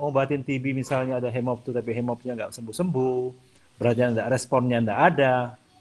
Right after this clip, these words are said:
harus patut adik curigai, jangan-jangan nanti C A paru nih gitu ya. Semakin cepat mendiagnosis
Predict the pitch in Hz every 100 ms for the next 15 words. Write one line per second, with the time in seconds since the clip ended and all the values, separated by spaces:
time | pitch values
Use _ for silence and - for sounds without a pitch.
0 | _ 127 113 104 143 156 - 120 104 -
1 | 107 - 110 123 - 120 113 120 139 117
2 | 104 98 92 92 113 143 120 160 160 110
3 | 117 202 160 131 127 120 123 90 - -
4 | 110 - - - - - _ _ - _
5 | - _ _ _ _ _ - _ _ -
6 | 160 190 180 175 175 175 160 165 170 170